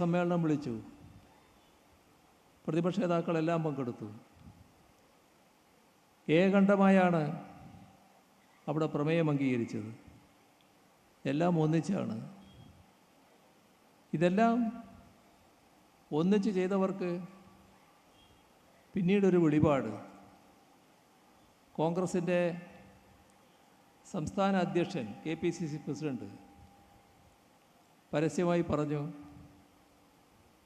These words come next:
"നിയമസഭ പ്രമേയം പാസ്സാക്കിയതുകൊണ്ട് കേന്ദ്രം പാസ്സാക്കിയ നിയമം ഇല്ലാതാകുമോ?" എന്ന്. ചരിത്ര നിഷേധത്തിൻ്റെ ഒരു പ്രസ്താവനയാണത്.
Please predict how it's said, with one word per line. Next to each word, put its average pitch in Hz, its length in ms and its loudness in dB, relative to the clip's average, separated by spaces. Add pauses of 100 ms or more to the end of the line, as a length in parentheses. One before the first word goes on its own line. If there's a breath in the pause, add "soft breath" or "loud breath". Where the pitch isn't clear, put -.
(1800)
"നിയമസഭ 214 520 2 (120)
പ്രമേയം 196 400 0
പാസ്സാക്കിയതുകൊണ്ട് 180 800 0 (1800)
കേന്ദ്രം 180 420 2
പാസ്സാക്കിയ 180 460 2 (100)
നിയമം 165 340 4
ഇല്ലാതാകുമോ?" 139 520 4 (100)
എന്ന്. 107 140 -10 (2250)
ചരിത്ര 170 360 2 (120)
നിഷേധത്തിൻ്റെ 165 560 -2
ഒരു 151 100 -4
പ്രസ്താവനയാണത്. 131 760 -6